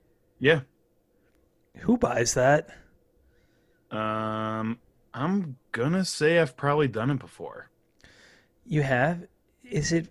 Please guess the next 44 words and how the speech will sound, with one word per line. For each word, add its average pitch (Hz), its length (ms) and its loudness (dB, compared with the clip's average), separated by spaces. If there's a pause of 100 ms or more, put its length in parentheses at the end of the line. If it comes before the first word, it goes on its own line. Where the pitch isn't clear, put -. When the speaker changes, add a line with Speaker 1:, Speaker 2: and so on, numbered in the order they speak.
Speaker 2:
is 156 180 2
it 175 100 2
in 202 160 4
the 294 80 6
refrigerated 196 640 6
section? 220 360 2
I 185 60 4
feel 190 160 4
like 180 140 4
I've 160 120 0
seen 170 180 0
it 143 120 0
both 147 240 2
in 151 100 -2
the 131 80 0
fridge 135 400 -4
section 151 460 0
and, 131 240 -4
like, 127 200 -2
on 123 160 -2
a 113 60 -4
shelf. 127 560 -4 (720)
Speaker 1:
I 170 120 2
feel 311 200 -6
like 349 120 0
it's 180 160 0
usually 175 440 2
refrigerated, 135 760 2
like, 120 140 4
on 113 140 2
a 110 100 0
refrigerated 131 760 0
shelf. 156 540 -4 (1700)
Speaker 2:
Like 139 140 4
that 131 160 6
place 127 260 4
where 135 120 2
they 123 100 6
have 120 300 2
the 117 340 0
two 123 320 0
dollar 120 520 2
cheese 120 420 -4
stick 135 400 2